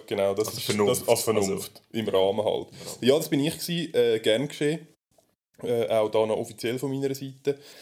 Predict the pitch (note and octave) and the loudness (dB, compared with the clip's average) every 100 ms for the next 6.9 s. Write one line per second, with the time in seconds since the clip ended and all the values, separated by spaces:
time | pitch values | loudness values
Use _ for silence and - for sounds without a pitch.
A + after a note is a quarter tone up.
0 | - - A#2+ F3 A3+ D3 C#3 C3 - C3 | -16 0 2 2 2 2 2 0 2 2
1 | C3 C3 B2+ B2+ A#2+ A#2 C3+ D3+ D3+ - | 2 0 0 -2 -4 -4 -4 -4 -4 -6
2 | E3+ F#3 F3 E3 - E3+ E3 G#3 G2+ D#2 | -8 -6 -6 -6 -6 -6 -2 0 2 0
3 | - - A#2+ B2+ - C#3 D#3+ D#3 D3+ - | -2 -4 -4 -4 -8 -10 -6 -4 -2 -4
4 | - _ - - _ - C3+ C#3+ D#3 - | -10 _ -20 -20 _ -2 2 2 2 -4
5 | C#3 A#2+ A#2+ A#2 A2 - A#2 G#2+ G#2+ G#2 | -4 -2 2 2 2 0 0 2 2 -2
6 | - A#2 D#3 A#2 A#2+ - A#2 A2 | -2 -2 -2 -6 -8 -8 -4 -4